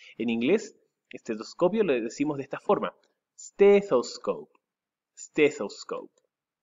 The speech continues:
¿Ok? Es un poco difícil de pronunciar, así que no se preocupen,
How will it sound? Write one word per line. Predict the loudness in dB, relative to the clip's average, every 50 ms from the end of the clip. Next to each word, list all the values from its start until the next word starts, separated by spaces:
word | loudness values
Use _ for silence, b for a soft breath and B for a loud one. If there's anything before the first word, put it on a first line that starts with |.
| _ _ _ _ _
¿Ok? | -2 -2
Es | -2 -2 -2 -8 -18 _ _ _ -4
un | -2 0
poco | 0 2 4 4
difícil | 4 4 4 2 0 0 2 2
de | 2
pronunciar, | 2 2 0 0 -2 -2 -2 -2 -2 -2
así | -2 -4 -6
que | -6 0
no | 0 0
se | 0 0 -4
preocupen, | -6 -4 -6 -2 -2 0 -2 -2